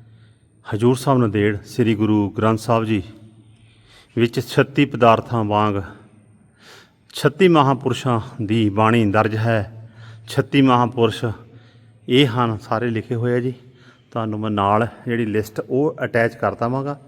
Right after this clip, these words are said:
ਸਾਰੇ ਲਿਖੇ ਹੋਏ ਆ। ਛੇ ਗੁਰੂ ਸਾਹਿਬਾਨ, ਪੰਦਰਾਂ ਭਗਤ, ਗਿਆਰਾਂ ਭੱਟ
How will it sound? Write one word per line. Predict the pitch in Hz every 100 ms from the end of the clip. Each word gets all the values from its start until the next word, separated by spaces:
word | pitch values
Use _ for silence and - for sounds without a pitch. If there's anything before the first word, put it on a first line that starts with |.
| - _ - _ _ _
ਸਾਰੇ | - 113 123 139
ਲਿਖੇ | 117 123
ਹੋਏ | 120 127 139
ਆ। | 135 - - - - _ _ _ _ _ _ -
ਛੇ | - 123 123
ਗੁਰੂ | 120 123
ਸਾਹਿਬਾਨ, | 127 123 123 123 127 120 - -
ਪੰਦਰਾਂ | 123 110 120 120 131
ਭਗਤ, | 104 - 127
ਗਿਆਰਾਂ | 123 101 107 110 113
ਭੱਟ | 110 - 104 -